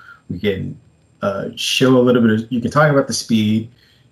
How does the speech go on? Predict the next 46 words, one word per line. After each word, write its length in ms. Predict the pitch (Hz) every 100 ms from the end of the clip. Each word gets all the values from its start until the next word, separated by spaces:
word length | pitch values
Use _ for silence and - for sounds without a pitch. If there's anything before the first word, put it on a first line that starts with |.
| -
they, 220 | - 117
but 220 | 117 113
you 80 | -
can't 200 | 120 120
show 280 | - 120 117
really 240 | 110 107
the 160 | 104 104
device. 260 | 95 90 -
You 80 |
can 80 | 107
show 200 | - 160
the 100 | 156
device, 420 | 151 123 127 123
but 160 | - -
you 80 | -
can't 260 | - 117
really 160 | 110 110
play 200 | - 107
any 120 | 101
games. 440 | 95 101 98 92 110
You 60 |
can 100 | 107
play 200 | - 156
some 160 | 160 151
games, 320 | 135 135 127
but 120 | -
you 60 | -
can't 180 | 123 120
show 160 | 120
the 120 | 110 107
U 180 | 101 98
I. 160 | 92
It's, 320 | 98 98 - - - _
it's 100 | -
a 60 | 117
weird 400 | 107 127 135 101
breadcrumb 680 | 123 117 - 110 107 107 -
situation 560 | - 110 104 107 104
that 60 | 101
they 60 | 101
got 180 | 101
going 240 | 104 98 92
here. 120 | 95
So, 200 | - 104
but 220 | 101 117
again, 280 | 135 123 87